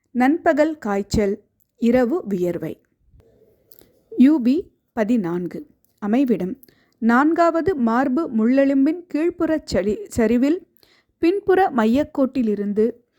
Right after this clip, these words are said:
ஒன்று புள்ளி ஐந்து சுன் வெளிப்பக்க வாட்டில் இப்புள்ளி அமைந்துள்ளது. சிறப்புத்தன்மை இருதய மேலுறைக்கான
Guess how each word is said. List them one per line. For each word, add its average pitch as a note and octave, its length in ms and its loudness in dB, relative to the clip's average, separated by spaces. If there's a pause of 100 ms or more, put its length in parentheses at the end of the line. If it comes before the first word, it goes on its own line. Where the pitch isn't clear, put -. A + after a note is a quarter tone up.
(160)
ஒன்று E4+ 400 4
புள்ளி C#4+ 320 2
ஐந்து G#3+ 380 0 (120)
சுன் B3+ 120 2 (220)
வெளிப்பக்க E4 540 0
வாட்டில் G#3+ 560 -4
இப்புள்ளி A3 720 -2
அமைந்துள்ளது. F3+ 800 -4 (460)
சிறப்புத்தன்மை G#3+ 920 0 (120)
இருதய D#4+ 520 2
மேலுறைக்கான A#3+ 920 0